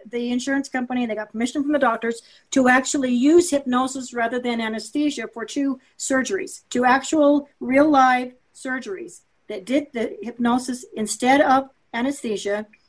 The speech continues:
It worked out really well. They had, the surgeries were successful, and it, it totally worked. So that's one way. Another place is to use that anesthesia. This is where each person needs to check in for themselves and say, "Here's a medical condition.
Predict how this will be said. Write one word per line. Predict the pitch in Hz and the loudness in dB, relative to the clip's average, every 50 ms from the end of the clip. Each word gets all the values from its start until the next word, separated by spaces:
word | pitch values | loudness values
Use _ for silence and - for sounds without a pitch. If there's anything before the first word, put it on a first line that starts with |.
| _ _ _ _ _ _ _ _ | _ _ _ _ _ _ _ _
It | - 226 240 233 | -10 -8 -6 -2
worked | 220 262 262 - 262 | -2 -2 -2 0 0
out | 226 214 214 | 0 0 0
really | 220 233 247 285 339 | 0 0 2 2 2
well. | 330 294 262 240 226 233 233 226 - _ _ - - - - - | 2 4 4 4 4 4 2 0 -4 _ _ -20 -20 -20 -20 -12
They | 190 208 208 | -8 -6 -6
had, | 208 214 226 226 214 190 | -6 -4 -6 -6 -6 -4
the | 202 196 | -6 -8
surgeries | 190 - 247 254 247 285 285 285 294 277 | -6 -6 -10 -8 -8 -6 -6 -4 -4 -4
were | 269 262 254 254 262 262 262 - _ _ _ _ | -4 -4 -4 -4 -4 -4 -8 -14 _ _ _ _
successful, | _ - - 285 277 - - 247 233 233 - - - 220 220 226 233 - - - | _ -6 -6 -6 -6 -4 -4 -4 -4 -4 -6 -10 -12 -10 -10 -10 -10 -10 -10 -8
and | 233 220 220 220 214 214 220 220 | -4 -2 0 0 0 0 -2 -4
it, | - - 233 233 233 - _ - | -6 -6 -6 -6 -8 -10 _ -8
it | 247 233 226 | -6 -6 -6
totally | - 233 233 233 233 240 254 | -6 -6 -6 -4 -2 -2 0
worked. | 277 311 262 - _ _ - _ _ _ _ _ _ _ _ _ | 0 -2 -2 -4 _ _ -20 _ _ _ _ _ _ _ _ _
So | - - - - 226 226 226 | -16 -10 -4 -2 -2 -2 0
that's | 220 247 254 277 302 294 - | 2 4 4 4 4 2 0
one | - 262 247 247 247 233 | 0 2 4 4 4 4
way. | 220 214 | 2 2
Another | 214 247 269 294 | 2 0 0 -2
place | 277 - - 226 214 220 226 - - - | -4 -2 2 2 2 2 0 -4 -8 -8
is | - 240 214 - | -8 -8 -8 -6
to | - 226 | -4 -4
use | 240 240 | -4 -2
that | - 226 208 202 | -2 -2 -2 -2
anesthesia. | 202 202 214 202 208 - 220 208 196 - 233 240 254 254 254 _ _ _ _ _ _ _ _ _ _ _ - | -2 -4 -6 -8 -8 -6 -6 -4 -4 -4 -4 -4 -4 -4 -6 _ _ _ _ _ _ _ _ _ _ _ -4
This | 226 269 262 - | -2 -2 0 0
is | 330 285 | 0 2
where | 320 269 | 2 4
each | 262 285 285 - | 4 4 2 0
person | - 302 277 - 294 | -2 -2 -2 0 -2
needs | 269 262 262 | -2 -2 -2
to | 254 | -6
check | 247 - 269 247 233 - | -6 -4 -2 -2 -2 0
in | 269 277 294 | 0 0 0
for | 285 285 | 0 0
themselves | 285 311 311 - - 247 220 226 233 - | -2 -2 -2 -2 -2 -2 -2 -2 -2 -4
and | 247 240 | -6 -6
say, | - - 254 240 226 226 226 - _ _ _ _ | -4 -4 -4 -2 -2 -4 -6 -10 _ _ _ _
"Here's | - 320 349 349 - | 0 2 2 4 4
a | 311 | 4
medical | 302 302 302 302 302 302 302 | 4 4 2 2 0 -2 -4
condition. | - 294 269 254 262 269 262 - 262 254 254 247 254 - | -2 -2 -2 -2 -4 -6 -6 -6 -4 -4 -4 -4 -6 -12